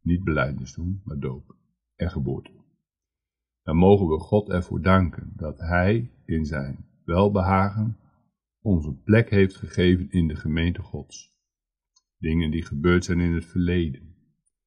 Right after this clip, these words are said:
Misschien zijn we tot geloof gekomen. Dat is een heel groot wonder van Gods genade. Laten we het nooit vergeten, dat we zijn overgegaan uit de duisternis tot Gods wonderbaar licht. Dan mogen we de Heer daar zeker voor danken.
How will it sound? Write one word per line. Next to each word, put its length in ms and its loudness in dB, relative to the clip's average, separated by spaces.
Misschien 420 4
zijn 220 8
we 80 2
tot 220 2
geloof 400 6
gekomen. 480 -8
Dat 120 -16
is 60 -10
een 40 -4
heel 160 2
groot 340 -2
wonder 360 4
van 160 -6
Gods 320 -4
genade. 520 0
Laten 200 -6
we 60 -10
het 100 -2
nooit 260 6
vergeten, 840 0
dat 160 -16
we 100 -8
zijn 240 -8
overgegaan 680 2
uit 240 2
de 80 2
duisternis 680 0
tot 180 -10
Gods 260 -8
wonderbaar 480 2
licht. 400 -4
Dan 140 -8
mogen 300 -2
we 60 -4
de 80 0
Heer 160 8
daar 140 2
zeker 480 2
voor 160 0
danken. 560 -4